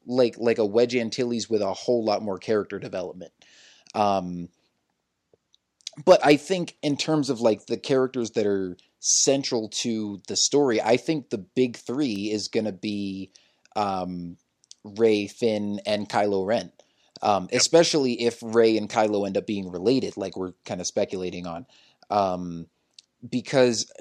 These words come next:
Speaker 1: I mean, you sorta had that in the original trilogy too, where Vader, I mean, especially starting in Empire Strikes Back, where Vader was a, a major character and a lot of the story was focused on him,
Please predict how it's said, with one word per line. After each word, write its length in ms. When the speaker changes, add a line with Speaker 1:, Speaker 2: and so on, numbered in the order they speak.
Speaker 1:
I 60
mean, 120
you 80
sorta 220
had 200
that 140
in 120
the 120
original 380
trilogy 420
too, 240
where 460
Vader, 440
I 40
mean, 140
especially 440
starting 320
in 100
Empire 320
Strikes 260
Back, 280
where 80
Vader 340
was 200
a, 160
a 100
major 440
character 460
and 80
a 60
lot 180
of 80
the 80
story 260
was 160
focused 360
on 120
him, 280